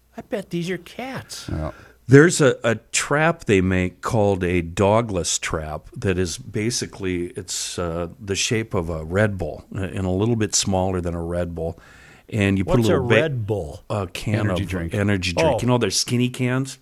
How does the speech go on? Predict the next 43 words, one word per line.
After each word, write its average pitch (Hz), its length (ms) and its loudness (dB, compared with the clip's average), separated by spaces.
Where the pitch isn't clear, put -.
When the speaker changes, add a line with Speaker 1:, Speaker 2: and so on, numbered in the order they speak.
Speaker 1:
Yeah. 143 340 -2
Speaker 3:
And 120 480 4
the 120 140 2
raccoon, 123 540 4
having 113 300 0
a 95 40 -2
thumb, 107 500 2
will 107 400 0
stick - 420 0
its - 380 -2
hand 123 500 2
down 90 280 0
in 92 140 0
there 92 140 0
to 90 60 -4
grab 98 520 0
the 95 180 -4
food 101 380 0
or 92 60 2
the 87 100 -4
bait 98 380 0
and 101 140 -2
then 92 100 0
get 90 240 -6
trapped. 101 460 -4
And 107 180 2
that 135 180 6
way, 110 180 4
it 104 140 0
only, 131 440 6
this 113 260 -6
trap 107 380 -2
only 123 340 4
gets 101 300 -2
raccoons. 90 560 -4
It - 40 -16
doesn't 95 220 -6
get 90 180 -6
dogs 90 480 -4
or 82 80 -8
pets 92 440 -4
or - 40 -12
cat. 90 400 -4